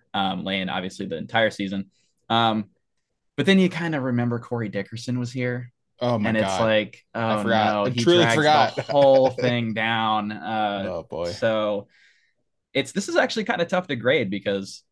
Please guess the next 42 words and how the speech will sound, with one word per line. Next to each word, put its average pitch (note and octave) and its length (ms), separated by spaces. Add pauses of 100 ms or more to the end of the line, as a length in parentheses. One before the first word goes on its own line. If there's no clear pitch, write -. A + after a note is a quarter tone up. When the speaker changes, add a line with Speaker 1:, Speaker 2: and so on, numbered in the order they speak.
(140)
Speaker 1:
Dickerson's C3+ 380
not B2 160
here B2+ 180
anymore, G2 460
but G#2 100
he G2 120
was. G2 420
So F#2+ 140
I F#2+ 60
think F#2+ 180
we F#2+ 80
have F#2+ 160
to, F#2+ 280
Speaker 2:
We A#2+ 140
Speaker 1:
uh, A#2+ 40
Speaker 2:
have B2+ 180
to D3+ 80
Speaker 1:
accom-, C3+ 60
Speaker 2:
include A2+ 280
it. - 180
Speaker 1:
we A#2 100
have, A2 200
we G#2+ 80
have G2+ 180
to G2+ 360
accommodate G2 460
for F#2 80
that. F2+ 220
So, F#2+ 360 (420)
Speaker 2:
Yeah. G2+ 360
Speaker 1:
um, F#2+ 200 (380)
but C#3+ 80
yeah, B2+ 180
you G#2+ 140
know, A2 160
Lane B2+ 420
and, A2 460
and G#2 220
Stone, G#2+ 420
Garrett G2 300
at E2+ 120
least F#2+ 420